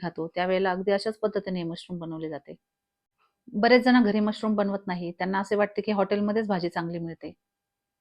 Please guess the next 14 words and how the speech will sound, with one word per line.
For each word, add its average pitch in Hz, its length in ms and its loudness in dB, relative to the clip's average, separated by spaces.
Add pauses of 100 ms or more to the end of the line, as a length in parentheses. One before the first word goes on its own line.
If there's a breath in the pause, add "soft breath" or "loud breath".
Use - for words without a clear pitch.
(160)
पण 214 120 4
असं 220 180 2
काही 220 180 2
नसतं. 190 320 -2
अशा 170 220 0
पद्धतीने 214 480 0
जर 214 140 2
आपण 208 240 0
भाजी 196 220 0
बनवली 190 460 -4
तर 175 80 -4
ती 208 180 -4
सुद्धा 202 240 -4
चवीला 202 340 0